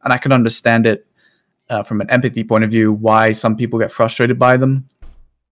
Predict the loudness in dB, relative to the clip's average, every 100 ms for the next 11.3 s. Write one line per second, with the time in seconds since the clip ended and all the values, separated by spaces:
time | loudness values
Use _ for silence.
0 | -20 -4 2 2 2 0 4 4 4 0
1 | -2 0 4 4 2 -6 -2 -2 0 0
2 | 2 0 -4 -12 -20 -20 _ _ _ _
3 | _ _ _ _ _ 0 2 4 2 2
4 | 2 0 2 2 2 0 -2 -2 -2 -6
5 | -6 -6 -4 -2 -2 -2 -4 -6 -6 -6
6 | -8 -10 -10 -10 _ _ -6 0 2 2
7 | -2 -2 0 0 -2 -4 -2 -4 -4 -6
8 | -6 -10 -20 -20 -6 -4 -2 -4 -4 0
9 | 2 0 -2 -4 0 0 0 0 0 -2
10 | 0 -2 -2 -8 -4 0 0 -2 -6 -2
11 | 2 2 0